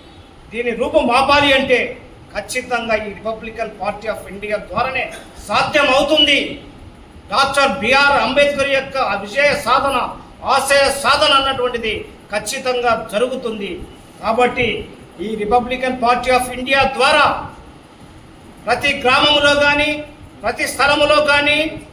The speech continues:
జరుగుతున్నటువంటి హత్యలను నిరాడంకంగా అడ్డు వేయటానికి, హత్యలను అడ్డు వేయటానికి, భూ కబ్జాలను అడ్డు వేయటానికి ఇది ఇతోధికంగా సహాయపడుతుందన్న ఉద్దేశంతో ఈ యొక్క నంద్యాల జిల్లాలో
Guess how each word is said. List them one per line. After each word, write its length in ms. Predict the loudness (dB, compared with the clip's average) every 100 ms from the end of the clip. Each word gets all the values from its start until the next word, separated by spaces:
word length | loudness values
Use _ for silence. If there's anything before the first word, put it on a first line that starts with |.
| -20 0
జరుగుతున్నటువంటి 920 | 0 2 -2 -2 0 0 0 0 0
హత్యలను 680 | 0 0 2 2 4 2 -2 -8 -16 -20 -20 -20 -20 -20 -8
నిరాడంకంగా 1120 | 0 2 4 2 2 0 2 0 0 -4 -12 -18 -20 -20 -20 -20 -20 -8
అడ్డు 240 | -6 -2 -2
వేయటానికి, 1000 | 2 4 4 4 2 2 -2 -8 -12 -16 -18 -20 -10
హత్యలను 460 | -10 -4 0 2 2
అడ్డు 240 | 0 -2
వేయటానికి, 840 | 2 4 4 2 -2 -4 -6 -10 -14 -20 -20 -20 -6
భూ 200 | -2 0
కబ్జాలను 560 | 0 -2 0 2 2 2
అడ్డు 200 | 0 2
వేయటానికి 760 | 4 4 2 0 -4 -8 -10 -14 -20 -20 -18
ఇది 180 | -10 -10
ఇతోధికంగా 800 | 2 6 6 4 2 2 2 0
సహాయపడుతుందన్న 760 | 0 -2 -2 -4 -6 -8 -8
ఉద్దేశంతో 880 | -8 -4 -2 -2 -6 -8 -10 -10 -14 -20 -20 -10
ఈ 40 |
యొక్క 240 | -10 -4 -2
నంద్యాల 720 | -2 -2 -2 2 2 2 -4
జిల్లాలో 680 | -4 -2 0 0 -4 -6